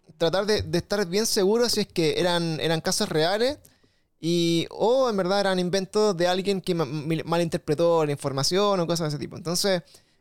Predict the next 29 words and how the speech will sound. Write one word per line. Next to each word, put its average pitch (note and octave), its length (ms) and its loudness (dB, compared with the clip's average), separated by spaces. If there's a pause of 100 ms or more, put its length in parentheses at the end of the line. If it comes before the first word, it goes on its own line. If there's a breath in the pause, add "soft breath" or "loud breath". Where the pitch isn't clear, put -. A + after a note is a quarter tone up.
em, D3+ 520 0 (640)
una A3+ 140 2
de B3+ 60 4
las A3+ 100 0
más A#3 120 0
grandes C4 260 0
teorías A#3+ 240 2
conspirativas A#3 720 0
que - 80 -4
existe A#3 520 -2
hoy F3 220 2
en E3+ 140 0
día G3+ 260 0
como F3+ 200 0
en D#3 80 2
el C#3+ 80 0
mundo, G3 460 0
di-, F#3+ 80 -4
digamos, F3+ 480 2
porque D3+ 500 0
es, D3 100 -2
es D3+ 180 -2
de D#3+ 80 0
las D3 220 0 (120)
top, - 300 -2
así E3 200 -4
como D#3 240 -2
de D3 60 -2
la C#3 340 -4